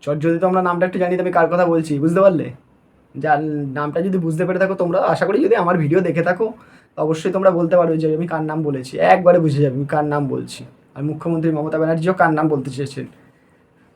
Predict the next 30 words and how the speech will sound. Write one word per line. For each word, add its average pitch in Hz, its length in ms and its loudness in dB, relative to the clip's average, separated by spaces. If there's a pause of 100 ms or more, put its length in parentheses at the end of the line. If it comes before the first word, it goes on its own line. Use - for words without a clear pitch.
(280)
কার 151 160 -4
নাম 185 140 2
বলতে 185 260 2
চেয়েছেন 196 300 -2
বুঝতে 190 260 0
পেরে 185 200 4
যাবে। 156 480 2 (580)
ওই 170 140 2
যে, 170 100 4
যে 160 140 2
হিন্দু, 170 640 4 (560)
হিন্দু, 165 240 0
হঠাৎ 160 260 0
করে 196 160 6
হিন্দু 180 220 6
হয়ে 165 120 10
গেছে, - 300 -2 (760)
হঠাৎ 175 280 -2
করে 160 180 4
হিন্দু 175 300 2
হওয়া। 139 200 6
ওই 165 160 4
যে 170 120 0
বলেছেন 185 340 2
না, 196 240 -2
আর - 140 2
একটু 190 180 0
হিন্দি 185 220 2
তাহলে 175 200 4
নাকি, 175 240 -4